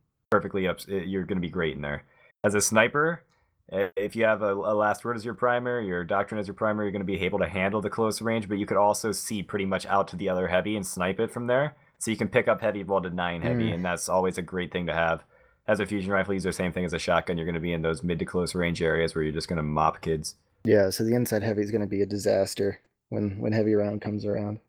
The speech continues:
Speaker 1: It's the best one to get because you can cover the other one. So if they're pushing outside heavy, you want inside heavy. Just go for it and keep 'em off from a long range.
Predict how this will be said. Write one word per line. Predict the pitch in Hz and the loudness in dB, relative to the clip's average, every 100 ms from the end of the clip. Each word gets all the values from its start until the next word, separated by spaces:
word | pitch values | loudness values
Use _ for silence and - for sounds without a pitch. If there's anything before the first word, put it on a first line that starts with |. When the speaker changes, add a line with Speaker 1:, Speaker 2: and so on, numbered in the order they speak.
| - | 2
Speaker 1:
It's | 120 - | 2 4
the | |
best | 117 131 135 | 6 6 6
one | 143 110 | -4 -6
to | |
get | 92 104 101 | -6 -4 -6
because | 95 98 | -8 -10
you | 98 | -12
can | 95 | -8
cover | 101 90 | -6 -4
the | 87 | -4
other | 85 95 | -4 -4
one. | 101 | -4
So | 101 104 95 | -2 0 2
if | 90 - - - _ - - | 0 -6 -16 -20 _ -18 -2
they're | 95 101 - | 2 2 0
pushing | 131 120 107 | -4 -4 -2
outside | 98 101 120 | -2 0 -2
heavy, | 120 113 120 110 | -2 -4 -6 -6
you | 107 | -2
want | 107 101 | 0 0
inside | 101 104 92 | -2 0 0
heavy. | 85 82 | -2 -6
Just | 87 - | -8 0
go | 98 95 | 0 0
for | 101 98 | 2 2
it | 90 | 2
and | 92 87 | -2 -6
keep | - 101 | -6 -6
'em | 95 | 0
off | 92 90 | 2 2
from | 98 | 0
a | 90 | -2
long | 90 87 | 0 -2
range. | 87 85 - | -4 -6 -10